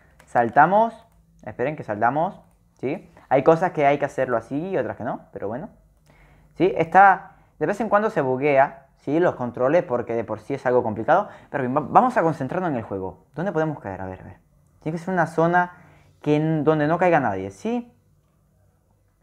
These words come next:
Venga, vamos a caer por aquí. ¿Sí? Va a abrir el paracaídas solo, eso ya lo sé. A ver, esperen. Es que, gente, como ya les dije, la aplicación se buguea de vez en cuando.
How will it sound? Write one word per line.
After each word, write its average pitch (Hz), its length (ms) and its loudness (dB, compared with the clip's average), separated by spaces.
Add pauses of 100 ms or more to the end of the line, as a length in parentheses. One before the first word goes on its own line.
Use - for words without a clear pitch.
(180)
Venga, 104 240 -2
vamos 127 240 0
a 110 80 -4
caer 110 180 -2
por 101 120 -4
aquí. 190 540 -4 (720)
¿Sí? 156 460 -6 (920)
Va 123 60 2
a - 20 4
abrir 135 140 -2
el 123 80 0
paracaídas 113 480 0
solo, 147 460 -4
eso - 140 -14
ya 107 100 -4
lo 107 120 -8
sé. 131 380 -8 (960)
A 107 100 -10
ver, 131 380 -4 (100)
esperen. 127 400 -6
Es 165 80 -10
que, - 640 -2
gente, 156 340 -2
como 127 160 -4
ya 131 120 2
les 135 120 -4
dije, 143 240 -4
la 135 80 2
aplicación 113 560 -6
se 123 140 -4
buguea 117 400 0
de 120 100 0
vez 123 180 -2
en 110 120 -12
cuando. 123 520 -4